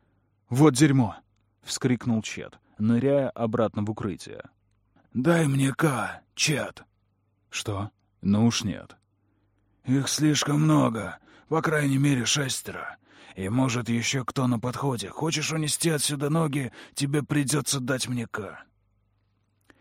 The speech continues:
Снизу опять донеслись выстрелы, на этот раз ближе. "Лезут вверх", — сказал Гэвин. "Скоро будут выше тебя, и тогда, считай, всё кончено. Хватит уже хернёй страдать".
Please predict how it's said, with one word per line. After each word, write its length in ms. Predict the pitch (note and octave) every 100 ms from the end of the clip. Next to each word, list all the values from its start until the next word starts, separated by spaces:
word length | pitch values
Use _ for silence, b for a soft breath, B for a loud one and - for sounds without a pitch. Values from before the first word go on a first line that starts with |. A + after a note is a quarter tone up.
| b b
Снизу 400 | - B2+ B2+ A#2
опять 360 | G#2 C3 G#2+
донеслись 560 | G#2 G#2 A2 - C#3 -
выстрелы, 600 | C#3+ C3+ - D2 G#1 - _ _ -
на 220 | G#2+ C#3+
этот 220 | C3 A#2
раз 340 | B2+ A2+ - _ -
ближе. 600 | A2 G2+ D2+ D2 - - _ _ _ _ _ _ -
"Лезут 500 | G#2 B2+ B2 B2 A#2
вверх", — 540 | B2+ B2+ F#2+ - - _ _ _ -
сказал 400 | - A#2+ A2+ A2
Гэвин. 460 | G#2 E2+ A#1+ G1+ - _ _ _ _ _
"Скоро 420 | - - D#3+ D#3 C#3+
будут 300 | C#3 A#2+ A2+
выше 340 | D3 D3 C#3+
тебя, 440 | - C3 D3+ D3+
и 60 | C#3
тогда, 320 | C3 C3+ F3
считай, 440 | D#3+ E3 C3+ E3+ C#3+
всё 200 | - C3
кончено. 680 | F3 D3+ B2+ G#2 F2+ - - b b b b b b
Хватит 580 | A2+ B2 C#3 C3 B2 A2+
уже 260 | B2 C3
хернёй 520 | A#2+ B2+ B2 C#3 C3+
страдать". 680 | B2+ - C3 G2 G2 D#2 -